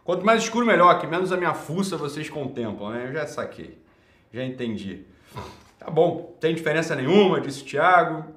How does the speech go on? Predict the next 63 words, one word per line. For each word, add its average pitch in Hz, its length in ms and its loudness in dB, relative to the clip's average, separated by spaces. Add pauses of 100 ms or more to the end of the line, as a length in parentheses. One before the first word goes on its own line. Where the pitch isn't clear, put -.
(160)
né? 147 240 -8
Sem, 120 340 -10
o 113 40 -14
Thiago 127 300 -6
não 117 80 -12
tem 120 120 -8
nenhum 117 220 -8
talento 113 380 -4
estético, - 500 -8
nenhum 107 140 -10
senso 107 240 -14
estético, 95 420 -12
meu 101 120 -10
Deus, 101 260 -12
Thiago. - 220 -16 (640)
Lado 135 220 0
direito 139 320 -4
tá 131 100 -4
meio... 127 280 -6 (100)
mas 113 220 -8
é 135 40 -12
isso 139 140 -12
aí, 214 180 -8
cara, 87 260 -6
um 104 220 -8
lado 101 180 -4
tem 123 80 -10
que 123 60 -14
tá 135 60 -10
mais 135 180 -8
escuro 131 240 -14
que 131 120 -14
o 170 40 -6
outro, 131 260 -6
é - 60 -6
óbvio. - 180 -4
Você 101 60 -8
acha 104 80 -8
que - 60 -16
isso 107 80 -10
aqui 107 140 -10
é 117 40 -6
o 113 80 -8
quê? - 120 -12
É 98 40 -4
o - 80 -6
banheiro 104 460 -4
da, 90 280 -4
da 87 140 -10
tua 92 160 -8
casa, 95 380 -4
que - 40 -18
foi 92 100 -12
tudo 107 200 -14
iluminado 98 460 -6
igual, 92 420 -6
né? 104 240 -12 (160)
Então - 100 -18
aqui - 180 -20
é - 60 -14
assim - 220 -18
mesmo, 120 300 -10
né? 95 120 -14